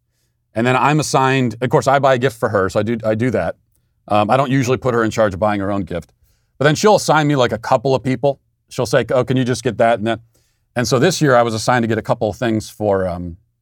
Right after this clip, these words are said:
for, uh, my, my oldest son. And so I've decided to get him, I went to Bass Pro Shops this, uh, this weekend, and I got him a pocket knife and a B B gun.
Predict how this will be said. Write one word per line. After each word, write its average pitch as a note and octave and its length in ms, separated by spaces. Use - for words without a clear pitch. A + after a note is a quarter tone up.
for, G#2+ 420
uh, E2+ 240
my, G2+ 220
my G#2 180
oldest G#2+ 340
son. F#2+ 340
And A2 180
so A#2 120
I've A2 120
decided B2+ 460
to G#2+ 80
get A2 160
him, G#2 320
I G#2+ 160
went B2 160
to C#3 40
Bass A#2+ 220
Pro A#2+ 220
Shops G#2 420
this, A2 340
uh, F#2 220
this A2 220
weekend, A2+ 380
and F#2+ 100
I G2+ 80
got G#2+ 220
him G#2 160
a F#2+ 40
pocket A#2 380
knife A2+ 380
and A2+ 220
a G#2 60
B A2 160
B A2+ 100
gun. C3 260